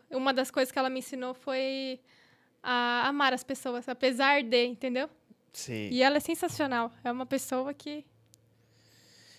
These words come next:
Speaker 2: Que
Speaker 1: doze aninhos só.
Speaker 2: doze aninhos.
Speaker 1: Nem parece.
Speaker 2: É, eu vi. O Gabriel Lessa, lá do Rio de Janeiro, Célula de Sucesso Podcast, é um podcast que inspira as pessoas também. É, tá aqui, um grande abraço, irmão, meu xará, amigo. Já tô,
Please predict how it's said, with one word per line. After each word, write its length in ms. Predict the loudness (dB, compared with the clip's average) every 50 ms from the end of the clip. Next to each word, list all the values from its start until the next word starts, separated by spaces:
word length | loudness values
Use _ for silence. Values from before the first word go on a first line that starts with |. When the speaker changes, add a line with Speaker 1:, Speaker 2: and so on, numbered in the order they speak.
| _ _
Speaker 2:
Que 140 | -16 -10 -4
Speaker 1:
doze 340 | 0 2 2 2 2 2 2
aninhos 300 | 0 0 -2 -4 -6 -6
só. 80 | -4 -2
Speaker 2:
doze 280 | -2 0 0 0 0 0
aninhos. 520 | 0 0 0 0 2 2 0 0 -2 -2
Speaker 1:
Nem 180 | 0 0 0 2
parece. 560 | 2 2 2 2 0 -2 -4 -8 -14 -20 -20 _ _ -20 -20 -18 -16 -6 2
Speaker 2:
É, 200 | 6 8 10 10
eu 80 | 10 8
vi. 180 | 8 6 6 6
O 320 | 6 8 8 8 8 10 10
Gabriel 320 | 8 10 12 12 12 12
Lessa, 360 | 12 12 12 12 12 12 10 12
lá 120 | 12 12
do 100 | 12 10
Rio 140 | 10 8 8
de 60 | 6
Janeiro, 400 | 6 4 4 6 6 6 6 6
Célula 380 | 4 4 4 4 6 6 6 4
de 80 | 4 0
Sucesso 400 | -4 0 2 4 4 4 4 0
Podcast, 600 | -2 -2 -2 -4 0 4 6 6 6 6 2 -2
é 40 | -2
um 100 | -2 0
podcast 480 | 0 0 0 2 2 2 2 2 0
que 120 | -4 -4 -4
inspira 280 | -4 -4 -6 -8 -10 -12
as 60 | -12
pessoas 360 | -14 -14 -12 -8 -8 -8 -6
também. 360 | -6 -4 0 2 2 2 2 0 -6 -16 -20 -20 -20 -20 -16 -16 -16 -16 -16 -18 -8 0 4
É, 260 | 6 8 8 8 8
tá 120 | 8 6
aqui, 320 | 4 4 4 2 6 6 6
um 80 | 8
grande 240 | 8 8 8 8 8
abraço, 420 | 10 12 12 12 12 12 12 10
irmão, 320 | 6 6 8 10 10 10 10
meu 160 | 8 8 6
xará, 600 | 6 8 8 10 10 12 12 12 10 10 8 4 0 _ _ -20 -20 -20 _ _ _
amigo. 520 | 0 0 2 4 6 6 6 4 2 0 -4
Já 80 | -4
tô, 220 | -4 -4 -4 -4